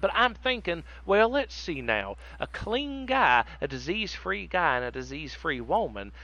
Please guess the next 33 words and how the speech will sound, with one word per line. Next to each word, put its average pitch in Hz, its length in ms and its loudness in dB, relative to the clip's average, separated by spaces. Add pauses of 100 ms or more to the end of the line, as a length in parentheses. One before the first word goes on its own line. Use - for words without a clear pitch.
(140)
they 392 180 4
marry 285 420 10
and 185 140 0
they 185 100 4
keep 190 320 -10
their 151 180 0
sex - 360 -2
between 139 360 -8
the - 60 -10
two 247 260 0
of 110 100 2
them. 95 340 -8 (400)
They're 131 260 2
not 143 200 0
gonna 180 200 -4
get 185 200 -6
chlamydia 208 580 0 (240)
and 131 260 -4
gonorrhea 147 640 0 (200)
and 120 260 -6
syphilis 143 640 -2
and 110 300 -6
aids. 90 420 -8 (100)
It's 101 260 -10
safe." 87 480 -6 (380)
He 196 80 -10
continued, 131 720 -4 (480)
"Either 233 320 2 (120)
it's 202 280 -8
the 147 220 0
wildest 202 640 0
coincidence 123 800 -8
that 127 140 -2